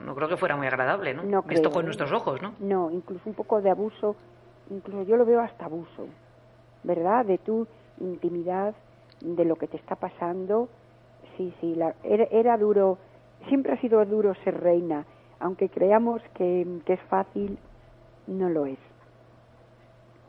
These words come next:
Speaker 1: Pero encima, claro, juzgada, porque claro, en un momento dado,
Speaker 2: Sí.
Speaker 1: estar, tener a eso, todas esas personas que están ahí para certificar,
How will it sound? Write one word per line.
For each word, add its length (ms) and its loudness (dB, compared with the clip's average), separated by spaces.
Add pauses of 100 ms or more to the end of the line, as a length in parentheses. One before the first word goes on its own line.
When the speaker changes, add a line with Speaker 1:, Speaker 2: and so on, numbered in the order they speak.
(380)
Speaker 1:
Pero 180 -4
encima, 320 -2
claro, 240 -2
juzgada, 560 -4
porque 240 -6
claro, 200 0
en 80 -4
un 60 -4
momento 340 -2
dado, 260 -4 (580)
Speaker 2:
Sí. 60 -2
Speaker 1:
estar, 280 -2
tener 280 -2
a 40 2
eso, 200 -4
todas 280 -2
esas 160 -6
personas 300 -4
que 80 -10
están 180 -2
ahí 260 -2
para 300 -4
certificar, 960 -4